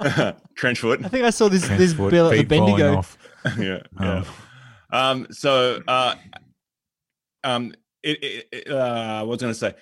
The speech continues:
Speaker 1: It, it isn't a thing where one person's better off than the other. Like, it, it, it would happen to everyone. Um, it just depends on the
Speaker 3: You
Speaker 1: circumstances
Speaker 3: just walk
Speaker 1: too,
Speaker 3: on
Speaker 1: but
Speaker 3: your hands.
Speaker 2: The guy did.
Speaker 1: Yeah.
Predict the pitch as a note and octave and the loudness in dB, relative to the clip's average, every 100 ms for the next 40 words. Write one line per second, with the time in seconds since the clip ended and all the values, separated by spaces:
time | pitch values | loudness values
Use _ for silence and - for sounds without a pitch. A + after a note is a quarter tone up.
0 | _ D#3 - D#3+ D#3 E3+ - C3 - C3+ | _ -8 -2 0 2 0 -4 -6 -2 -2
1 | B2+ A#2+ B2 A2+ A#2+ - A2+ - A2+ G2+ | 0 0 0 0 -4 -2 -8 -6 -4 -4
2 | A2 A2+ G#2+ A2+ D3+ - - A2+ - - | -6 -4 -2 -2 0 -4 -4 -10 -10 -12
3 | - B2+ A2+ - A2+ A2 A#2 A2 G2+ - | -6 -6 -6 -6 -6 -6 -8 -10 -12 -10
4 | A#2 C3 C#3+ D3+ - A2+ A2+ A#2+ C#3+ - | -8 -6 -6 -6 -4 -4 -4 -4 -4 -4
5 | - C#3 B2+ B2 A2+ G#2 G#2 G#2 G#2+ G2+ | -8 -8 -6 -6 -4 -4 -4 -4 -4 -8
6 | - _ - C#3+ C#3 C3+ D3 C3+ A2 A#2+ | -12 _ -8 -4 -4 -4 -6 -4 2 2
7 | A#2 F#2 E2+ A#2 D3+ E2 E2+ - _ _ | 4 2 0 -4 -4 -8 -14 -20 _ _
8 | _ _ _ _ _ G#3 G3+ B3 G#3 C#4 | _ _ _ _ _ 0 2 4 4 2
9 | A#3 B2 _ _ - A#2+ | 0 -6 _ _ -8 -8